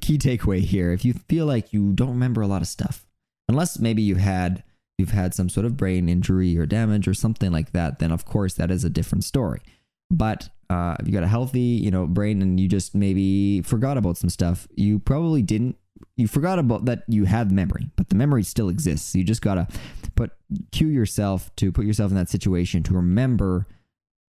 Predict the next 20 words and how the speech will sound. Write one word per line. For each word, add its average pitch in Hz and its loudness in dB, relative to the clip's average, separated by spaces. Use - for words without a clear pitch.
basically, 135 2
can, 90 0
like 104 0
I 110 2
said, 92 -2
connect 120 2
the 131 2
dots 104 0
in 107 2
the 98 4
brain 95 2
to 90 0
tell 147 0
your 123 2
brain 92 2
that, 87 0
"Hey, 107 0
this 127 0
still - -2
exists. 160 0